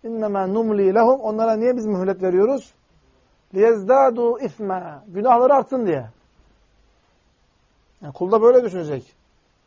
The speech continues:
Yani ben günah işliyorum. Allah'a itaat üzerine değilim ama her şey çok güzel gidiyor.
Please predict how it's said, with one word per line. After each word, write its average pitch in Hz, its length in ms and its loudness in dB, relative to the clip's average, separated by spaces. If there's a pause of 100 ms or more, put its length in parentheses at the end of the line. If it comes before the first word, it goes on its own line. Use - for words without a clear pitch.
(840)
Yani 151 240 -14 (880)
ben 180 160 -2
günah 208 260 -4 (200)
işliyorum. 175 500 -4 (1600)
Allah'a 190 320 0
itaat 208 260 2
üzerine 208 380 0
değilim 220 420 0
ama 220 160 -6
her 247 100 0
şey 226 140 -10
çok 240 160 -6
güzel 208 200 -4
gidiyor. 135 340 -10